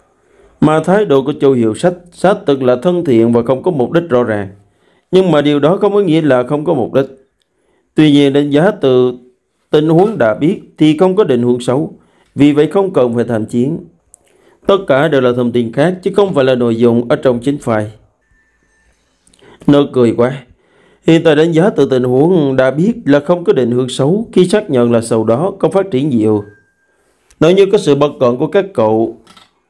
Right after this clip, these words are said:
mà dân chúng là kiềm chịu nguy hại thì các người đã nghĩ tới hậu quả chưa? Các người có đang cố thái độ trách nhiệm đối với sự an toàn cá nhân của dân chúng không? Nếu đây là thái độ của tháp bí mật,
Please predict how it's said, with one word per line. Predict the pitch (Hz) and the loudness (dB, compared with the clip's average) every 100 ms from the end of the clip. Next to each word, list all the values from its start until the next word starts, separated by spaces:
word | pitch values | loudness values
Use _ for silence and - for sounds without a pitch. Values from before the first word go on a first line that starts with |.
| _ | _
mà | 139 151 | 2 2
dân | 151 180 185 185 | 2 2 0 0
chúng | 170 208 226 | 0 0 0
là | 143 127 - | 0 -2 -4
kiềm | 127 123 123 | -2 -2 -2
chịu | 127 117 113 117 117 | 0 4 4 2 2
nguy | 180 185 160 | 2 4 2
hại | 113 110 113 - _ | 0 -2 -4 -6 _
thì | 156 147 - | 0 0 0
các | 196 208 | -2 0
người | 117 107 101 - _ - | -2 -2 -4 -14 _ -2
đã | 156 | 0
nghĩ | 156 175 | 2 2
tới | 196 | 2
hậu | 131 123 | 0 0
quả | 120 185 | 0 -2
chưa? | 123 110 - _ _ _ _ _ _ | -2 -4 -4 _ _ _ _ _ _
Các | 139 143 | 0 0
người | 120 120 127 | 0 2 2
có | |
đang | 131 120 | 0 0
cố | 139 180 - - _ _ _ _ _ _ | 0 -2 -4 -14 _ _ _ _ _ _
thái | 151 185 190 | -2 0 2
độ | 143 | 2
trách | 139 - 131 | 2 0 0
nhiệm | 127 131 | -2 2
đối | 165 | 2
với | 120 | 0
sự | - 151 196 | -2 -2 -2
an | 214 196 | -2 0
toàn | 127 | 0
cá | 165 | 0
nhân | 180 123 | 0 -2
của | 135 | 0
dân | 135 123 | -2 0
chúng | 165 196 | 0 -2
không? | 117 113 110 _ _ _ _ _ _ _ _ _ _ | -4 -6 -8 _ _ _ _ _ _ _ _ _ _
Nếu | 165 196 | 2 4
đây | 196 | 2
là | 139 | 0
thái | 147 185 | 0 -2
độ | 127 120 117 | 0 0 -2
của | 143 | 0
tháp | 170 160 | 0 0
bí | 175 | 0
mật, | 156 110 | 0 -4